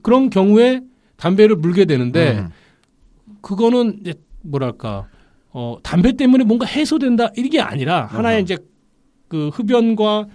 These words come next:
Speaker 1: 몰입과 문제 해결과 이런 것이 하나의 전체적인 과정이라고는 봐요.
Speaker 2: 음.
Speaker 1: 네.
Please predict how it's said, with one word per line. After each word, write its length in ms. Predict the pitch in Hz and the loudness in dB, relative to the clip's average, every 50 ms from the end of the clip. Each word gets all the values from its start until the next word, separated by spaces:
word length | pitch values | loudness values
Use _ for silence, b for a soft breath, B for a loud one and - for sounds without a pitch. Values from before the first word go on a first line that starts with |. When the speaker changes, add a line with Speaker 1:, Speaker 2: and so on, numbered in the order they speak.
| B B | B B
Speaker 1:
몰입과 640 | 151 170 190 208 202 - - - 220 208 208 202 170 | -2 0 0 0 -2 -4 -6 -4 -2 0 0 0 -2
문제 280 | 151 185 190 202 208 175 | 0 2 2 2 2 0
해결과 640 | 208 220 196 214 208 202 202 196 202 208 208 208 - b b b b b | -2 -2 0 0 0 0 0 0 0 0 -2 -2 -6 b b b b b
이런 160 | 175 185 185 | -4 -4 -2
것이 160 | 185 190 175 | -2 -4 -6
하나의 300 | 175 - 220 220 214 196 | -6 -6 -4 -2 -2 -2
전체적인 420 | 202 - 175 - 202 233 202 190 196 | -2 -2 -2 0 0 2 0 0 0
과정이라고는 840 | - - 110 117 127 135 131 131 127 123 123 127 131 131 135 127 | -4 -6 -6 -4 -4 -4 -4 -4 -6 -8 -8 -8 -8 -8 -10 -12
봐요. 400 | - - - 82 90 90 87 - 113 | -12 -16 -18 -16 -16 -16 -14 -14 -14
Speaker 2:
음. 280 | 110 104 107 104 95 90 87 | -14 -16 -16 -18 -18 -16 -14
Speaker 1:
네. 120 | 104 98 | -14 -14